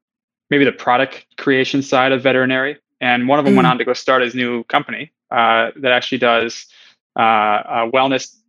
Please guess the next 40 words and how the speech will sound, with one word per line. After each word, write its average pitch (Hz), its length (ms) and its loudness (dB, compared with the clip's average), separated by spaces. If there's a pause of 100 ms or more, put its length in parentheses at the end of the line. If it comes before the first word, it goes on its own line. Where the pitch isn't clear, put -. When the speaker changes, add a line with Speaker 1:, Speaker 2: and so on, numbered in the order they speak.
Speaker 1:
prescription 123 480 -4
diets 113 380 0
for, 110 540 -6
for 120 180 -8
canines. 123 600 -4
Uh, 120 140 0
it's - 80 -6
called 123 200 0
Breed 120 220 0
Science, 110 480 -2
and 127 100 -8
his 117 140 -8
name's 117 160 -6
Trey. 117 400 -2
Really 127 200 0
good 120 180 -6
guy. 117 320 0 (580)
But 143 160 0
when 151 140 2
I 170 80 2
was 156 240 -2
talking 156 340 -2
to 131 80 -2
him 156 300 -2
and 123 80 0
other 123 120 2
people, 131 320 -2
I 117 60 2
was 113 160 -4
like, 117 180 -4
"Okay, 120 260 0
well, 117 260 2
I 131 140 2
would 135 120 -2
love 127 220 0
to 127 80 -2
do 123 100 0
something 120 400 -4
more 113 200 -2
entrepreneurial." 117 680 -6